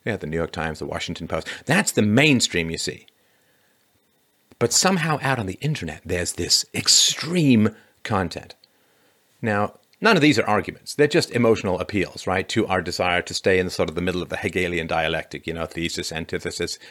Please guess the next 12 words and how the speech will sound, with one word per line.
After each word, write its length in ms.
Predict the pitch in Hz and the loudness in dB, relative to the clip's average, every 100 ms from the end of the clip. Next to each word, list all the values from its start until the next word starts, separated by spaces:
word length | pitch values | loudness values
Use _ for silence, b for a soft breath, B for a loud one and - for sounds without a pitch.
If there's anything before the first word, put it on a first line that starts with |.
| B | B
and 140 | 87 | -6
synthesis, 480 | - 87 - - 110 | -2 -4 -4 -6 -6
to 80 | 98 | -2
stay 300 | - 139 170 | -2 2 2
kind 260 | - 135 | 2 2
of 80 | 139 | 4
in 60 | 139 | 4
the 80 | 139 | 4
middle. 240 | 135 - B B B | 4 2 B B B
The, 240 | - 123 123 | 0 4 4
the 140 | 107 | 4
Goldilocks 640 | 135 214 131 104 - - | 6 8 8 4 2 -2